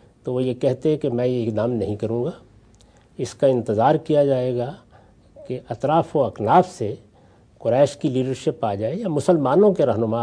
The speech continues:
آ جائے یا وہ تمام لوگ جو اس وقت ارباب حل و عقد کہے جا سکتے ہیں وہ جمع ہوں اور اس کے بعد وہ اپنی آزادانہ رائے سے چاہیں تو میرا انتخاب کریں، چاہیں تو کسی اور کا انتخاب کر لیں۔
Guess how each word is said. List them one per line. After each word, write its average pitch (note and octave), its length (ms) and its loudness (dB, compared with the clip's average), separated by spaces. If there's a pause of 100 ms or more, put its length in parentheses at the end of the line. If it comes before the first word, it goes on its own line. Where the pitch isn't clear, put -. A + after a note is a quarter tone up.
آ F#2+ 100 -4
جائے G2 220 -6 (540)
یا D3+ 100 0
وہ E3 120 2
تمام F3 520 4
لوگ D3+ 220 4
جو C3 140 -2
اس - 300 -4
وقت E3+ 220 0
ارباب A#2 380 0 (120)
حل A2+ 160 -2
و C#3+ 80 2
عقد - 220 -6
کہے D#3 200 4
جا C3+ 160 2
سکتے - 320 -6
ہیں B2 80 -2
وہ A2+ 120 -4
جمع G#2 300 0
ہوں G#2 220 -4 (500)
اور C3+ 180 -4
اس C#3+ 180 -6
کے D3+ 120 0
بعد B2 420 2
وہ C3+ 180 0
اپنی B2 300 -4 (100)
آزادانہ A#2 760 -2 (120)
رائے E3 260 6
سے A2+ 280 -4 (500)
چاہیں F#3+ 300 6
تو C#3+ 160 -2
میرا G2 240 0
انتخاب F#3+ 640 2
کریں، A3 180 2
چاہیں C#3 260 4
تو B2 120 -4
کسی G2+ 180 -8
اور F#2+ 140 -2
کا B2+ 140 -8
انتخاب B2+ 480 -10
کر C3+ 140 -8
لیں۔ C3+ 140 -12